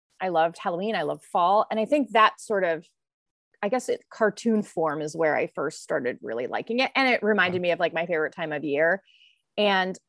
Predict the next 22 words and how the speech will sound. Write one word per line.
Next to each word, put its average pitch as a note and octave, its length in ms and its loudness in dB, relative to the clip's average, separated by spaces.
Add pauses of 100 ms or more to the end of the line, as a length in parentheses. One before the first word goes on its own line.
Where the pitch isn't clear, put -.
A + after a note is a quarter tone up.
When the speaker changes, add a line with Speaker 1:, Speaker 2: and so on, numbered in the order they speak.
(460)
Speaker 1:
I G#3+ 100 6
didn't, G#3 280 4
wasn't A3 260 2
in G3+ 100 0
an G3 60 -2
area F3+ 280 0
where F3 140 -2
I E3+ 80 0
could F3 180 -10
trick F#3 200 -8
or E3+ 80 -4
treat. - 360 -8
So - 140 -6
the F3+ 120 -4
parties F3+ 560 2
were E3+ 160 -6
everything. - 540 -8 (360)
Speaker 2:
Gotcha. - 720 -10
Speaker 1:
The A3+ 60 -2
hell, G#3+ 160 2
and A#3 200 0
I've, B3 140 6